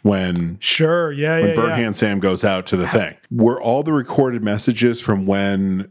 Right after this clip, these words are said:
Speaker 1: they were doing the cloning process? Like, figuring out how to clone him, and then they did all those messages?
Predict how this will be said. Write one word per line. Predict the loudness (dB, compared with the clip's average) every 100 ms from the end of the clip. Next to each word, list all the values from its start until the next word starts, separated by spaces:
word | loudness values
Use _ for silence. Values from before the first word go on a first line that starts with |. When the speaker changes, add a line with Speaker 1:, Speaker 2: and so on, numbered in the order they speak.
| -4
Speaker 1:
they | 0 2
were | 0
doing | 0 0 0
the | -4
cloning | -6 0 0 2 -2
process? | 0 -2 0 -2 -2 -6 -14 -16 _ _ -2
Like, | -2 -2
figuring | -8 -2 0 2 0
out | 0 0
how | 0
to | -2
clone | -2 0 0 2
him, | 0 0 -2 -4 0
and | 2
then | 2 0
they | 0
did | 0 0
all | 0
those | 0 -2 0
messages? | -2 2 0 2 -2 -2 -10